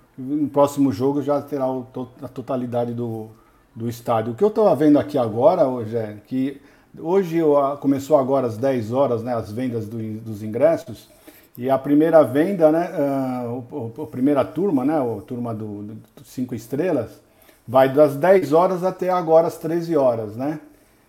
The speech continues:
Eh, e o que me chamou a atenção é assim, tem bastante lugar, muitos lugares, muitos mesmo, no, todos os setores, menos no setor oeste, que é o setor que o senhor agora tá, tá indo, né?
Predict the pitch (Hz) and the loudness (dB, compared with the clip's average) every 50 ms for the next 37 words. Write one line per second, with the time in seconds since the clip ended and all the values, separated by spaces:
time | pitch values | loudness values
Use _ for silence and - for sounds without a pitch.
0 | _ _ - 117 123 131 135 139 139 135 139 139 151 180 180 - 226 214 208 - | _ _ -8 -4 -2 0 2 2 2 2 2 2 2 2 0 -2 -4 -4 -4 -2
1 | 208 185 180 180 170 - 165 156 151 208 220 226 - - 160 143 - 190 196 185 | -2 -2 0 -2 -2 -2 -2 -2 0 0 -2 -2 -2 -2 -4 -4 -2 -2 2 4
2 | 196 - - - - - 190 226 220 - 190 165 147 127 117 123 127 139 147 131 | 4 4 2 0 -2 -2 -2 -2 -2 -2 -2 -2 0 2 2 4 4 4 2 2
3 | 127 143 156 180 202 190 - - 131 120 117 120 110 117 117 123 135 147 139 - | 0 0 0 -2 -4 -4 -6 -8 -10 -8 -6 -4 -2 0 0 0 0 0 -4 -8
4 | - 120 120 123 123 143 170 175 - 139 113 110 113 113 127 147 143 131 123 117 | -14 -10 -6 -2 0 0 0 -2 -4 -12 -12 -10 -6 -2 0 0 0 -2 -6 -8
5 | 110 110 107 - - - - - 170 175 151 139 139 135 - - 123 113 - 131 | -10 -10 -12 -14 -14 -10 -6 -4 -4 -2 -2 -4 -4 -6 -6 -8 -8 -6 -2 -2
6 | 139 156 185 202 - - _ _ _ - 175 196 214 220 240 247 240 247 254 247 | 0 0 0 -4 -8 -14 _ _ _ -10 -4 -2 0 0 0 0 0 -2 -2 -4
7 | - - - - 196 202 - - 208 208 - - 233 220 214 175 156 143 120 - | -8 -12 -14 -12 -10 -6 -4 -2 -2 -2 -2 0 2 4 6 6 6 4 4 0
8 | - - - _ _ _ _ _ _ _ - 175 190 180 175 - 208 196 - 185 | -10 -20 -20 _ _ _ _ _ _ _ -8 -6 -6 -4 -2 -2 -2 0 0 -2
9 | 190 190 202 185 - - 185 180 180 175 156 151 151 156 165 160 - 170 180 175 | -2 -2 -4 -8 -6 -6 -4 -2 -2 0 4 6 6 4 4 2 0 -2 -2 0
10 | 175 160 135 110 98 - _ _ _ - 151 147 156 165 170 156 135 123 123 127 | -2 -4 -6 -8 -12 -18 _ _ _ -8 -6 -6 -4 -2 -2 0 0 -2 -2 -4
11 | 143 156 156 | -4 -4 -6